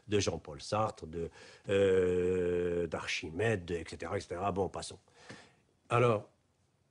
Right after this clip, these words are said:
aujourd'hui, on, on dit paradoxalement que nous sommes dans l'économie du savoir et de la connaissance, mais on n'a jamais aussi peu éduqué, aussi peu enseigné. Mais en même temps, on n'a jamais mis aussi d'emphase sur les institutions dites de formation et d'éducation.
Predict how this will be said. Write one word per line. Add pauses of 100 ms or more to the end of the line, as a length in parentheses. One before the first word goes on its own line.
aujourd'hui, (920)
on, (100)
on
dit
paradoxalement
que
nous
sommes
dans
l'économie
du
savoir
et
de
la
connaissance,
mais
on
n'a
jamais
aussi
peu
éduqué,
aussi
peu
enseigné. (1160)
Mais
en
même
temps, (440)
on
n'a
jamais
mis
aussi
d'emphase (380)
sur
les
institutions
dites
de
formation
et
d'éducation.